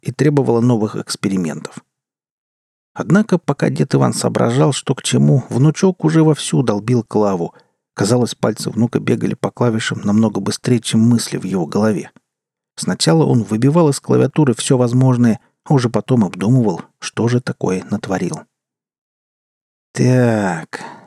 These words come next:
дедуля, а какой же у тебя ник будет?» «Чего?» «Ну, имя это твоё в сети?» «Дык, э, это Иван Тимофеевич я».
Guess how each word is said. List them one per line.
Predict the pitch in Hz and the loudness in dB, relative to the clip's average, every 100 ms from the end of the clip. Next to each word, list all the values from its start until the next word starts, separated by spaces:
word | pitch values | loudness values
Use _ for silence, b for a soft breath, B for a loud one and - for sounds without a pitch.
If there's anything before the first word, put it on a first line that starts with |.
| B - | B -2
дедуля, | 151 120 85 - B B B B B B | 0 0 -4 -8 B B B B B B
а | 220 113 | -2 -2
какой | - - 214 | -2 0 2
же | 196 | 4
у | 190 | 2
тебя | 156 156 156 - b b b b - | 2 2 2 0 b b b b 0
ник | 135 175 165 - | 4 6 4 2
будет?» | - 101 101 87 - - _ _ _ _ _ _ - | -2 -2 -2 -2 -8 -16 _ _ _ _ _ _ -12
«Чего?» | - - - 131 147 135 104 131 165 160 160 139 - _ _ - | -10 -6 -2 0 2 0 2 2 2 4 2 0 -4 _ _ 0
«Ну, | 185 - | 2 4
имя | 185 135 98 | 4 4 2
это | 78 - | -2 -8
твоё | - 190 190 151 135 160 | -4 -2 -2 -4 -4 -6
в | 175 | -4
сети?» | - 226 - - _ _ _ _ _ _ _ | -2 -2 -2 -8 _ _ _ _ _ _ _
«Дык, | - 127 - - | 0 0 -2 -2
э, | 101 101 117 | 0 2 0
это | 139 117 95 82 - _ _ _ - | 0 0 -2 -4 -10 _ _ _ -6
Иван | 107 101 92 98 | -4 -2 -2 0
Тимофеевич | 127 160 190 170 135 110 120 - | 2 4 4 2 2 2 0 0
я». | 135 131 120 | 2 2 2